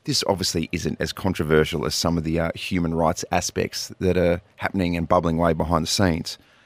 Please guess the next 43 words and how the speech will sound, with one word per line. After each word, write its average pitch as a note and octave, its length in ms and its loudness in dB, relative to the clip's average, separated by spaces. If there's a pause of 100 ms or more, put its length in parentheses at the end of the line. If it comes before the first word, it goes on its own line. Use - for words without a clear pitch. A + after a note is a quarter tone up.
(260)
But B2 100 6
it's G#2 100 2
just - 240 4
another G2 360 4
element F2 480 4 (220)
to G#2 100 0
make G2 240 4
sure E2+ 440 0 (640)
that F2 200 2
probably, F#2 600 4 (420)
as G2 160 2
it - 100 -4
stands F#2 360 4
right D#2 140 4
now, F#2 160 4
I - 20 4
don't F#2 100 4
wanna E2+ 120 4
be D#2+ 120 2
a D#2 40 2
negative D#2 320 0
Nelly, E2 320 0
but F2 120 2
as F#2 140 6
it F2 100 -2
stands, D#2+ 600 -2 (400)
we're - 80 -14
probably G#2 340 2
gonna F2 160 4
walk E2 260 2
away E2 220 4
at - 60 0
the E2 80 0
end D#2+ 80 0
of D2+ 40 -4
this D2+ 160 -6
World D#2+ 180 2
Cup E2 200 0
and F2 80 -2
be E2 80 0
like, - 180 0
"Mm, A2 220 -4
yeah, A2+ 380 2